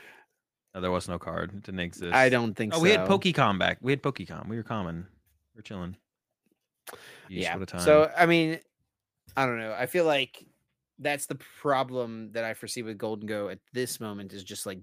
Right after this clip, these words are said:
Speaker 2: getting Pokemon into play. Uh,
Speaker 1: You can't
Speaker 2: getting
Speaker 1: find
Speaker 2: Golden
Speaker 1: that
Speaker 2: Goes themselves into play. And then at the end of the day, you know, it might seem like not that big of a difference drawing one card versus drawing two, but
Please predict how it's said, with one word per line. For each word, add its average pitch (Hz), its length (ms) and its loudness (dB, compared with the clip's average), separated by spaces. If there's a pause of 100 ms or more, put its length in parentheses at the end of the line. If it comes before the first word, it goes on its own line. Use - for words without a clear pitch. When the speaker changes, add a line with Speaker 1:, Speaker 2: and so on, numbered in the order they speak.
Speaker 2:
getting 101 360 -6
Pokemon 85 520 -12
into 87 240 -16
play. 71 500 -12 (640)
Uh, 80 100 -12
Speaker 1:
You 78 120 -8
can't 101 60 -6
Speaker 2:
getting 113 100 2
Speaker 1:
find 104 140 4
Speaker 2:
Golden 110 40 0
Speaker 1:
that 117 280 2
Speaker 2:
Goes 104 220 -4
themselves 98 500 -6
into 95 160 -8
play. 107 300 -2
And 190 200 0
then 220 240 4
at 202 140 -6
the 202 120 -4
end 196 140 -4
of 180 80 -2
the 185 60 0
day, 170 640 8 (1300)
you 139 100 0
know, 123 280 2
it 147 100 2
might 165 240 2
seem 185 460 0
like 147 240 -2
not 165 340 2
that 170 180 0
big 147 140 2
of 135 80 0
a 127 40 0
difference 113 380 -4
drawing 117 280 0
one 110 200 -4
card 107 240 -2
versus 104 200 -8
drawing 104 320 -4
two, 123 440 0
but 113 360 -4